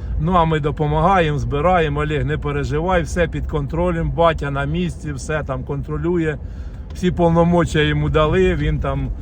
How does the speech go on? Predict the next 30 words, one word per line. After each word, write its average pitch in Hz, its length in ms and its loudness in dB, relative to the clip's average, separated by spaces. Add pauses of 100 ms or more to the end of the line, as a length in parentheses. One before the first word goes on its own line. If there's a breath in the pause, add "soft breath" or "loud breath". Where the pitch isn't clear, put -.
(420 loud breath)
<laughs> - 140 -4
з 156 200 0
машинами, 175 840 2
дали 160 320 0
місто, 156 340 -2
де 139 140 -2
висипати. 156 760 -4
І 139 60 -6
зараз 147 280 0
будемо 135 300 -4
займатися 135 520 -4
продажею 147 540 -2
кукурузи, 147 520 -6
все 151 240 -4
поможемо, 151 560 -4 (320 loud breath)
все 175 260 2
загрузимо. 151 840 0 (460 loud breath)
Так 160 160 0
що 170 140 -2
все 190 220 2
буде 165 260 2
добре, 175 380 2
все 170 220 2
буде 156 240 0
Україна. 139 600 -2
Головне, 165 340 2
ви 156 180 -2
там 135 260 -2 (840 loud breath)
<laughs> - 1200 -4
уважно 214 560 4